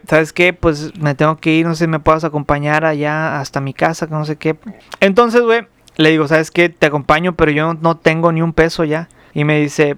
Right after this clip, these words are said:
"Pues, yo tampoco, pero, pues, pido dinero y allá me lo pagan". Y le digo,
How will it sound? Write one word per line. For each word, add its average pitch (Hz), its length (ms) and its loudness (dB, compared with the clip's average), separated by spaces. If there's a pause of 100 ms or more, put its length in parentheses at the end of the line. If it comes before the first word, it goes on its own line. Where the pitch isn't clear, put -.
(160)
"Pues, 156 440 2
yo 160 120 2
tampoco, 185 440 0
pero, 165 240 2
pues, 143 200 -2
pido 170 240 4
dinero 180 400 2
y 170 40 2
allá 160 200 0
me 175 80 -4
lo 170 120 2
pagan". 185 420 -4 (240)
Y 143 100 -2
le 143 220 2
digo, 135 460 -4